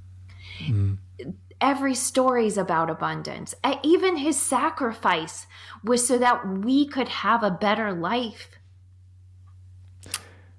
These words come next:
Speaker 1: That, that makes a lot of sense, actually. Yeah, it does. I, I kinda, I'm glad that you presented it that way. I, I kinda ha-, help people understand that, uh, there's nothing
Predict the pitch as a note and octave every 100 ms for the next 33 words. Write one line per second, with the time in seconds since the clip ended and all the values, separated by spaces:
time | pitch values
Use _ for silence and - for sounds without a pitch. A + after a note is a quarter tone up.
0 | - D3 - C3+ C3+ B2 B2+ A2 A2+ B2+
1 | G#2 G2+ - G2 A#2 A2+ F#2+ A2+ G#2+ G#2
2 | A#2+ A#2+ - - - - B2+ B2+ C#3+ C3
3 | G#2+ - - B2 A2+ C#3 C3 A#2 A#2+ G#2+
4 | - A2 B2 A#2+ G2+ G2 G2+ F2+ F#2+ G2
5 | G2+ G#2 G#3 A2+ - A2+ G#2+ F#2+ A2 -
6 | C3 F#2+ A2 - - C3 A2 - G#2+ G#2
7 | - - A2 G#2 G2+ F#2 F#2 - - -
8 | - - - - A2+ F#2+ F#2 G#2 E3+ D#3
9 | A2 G#2 C3+ B2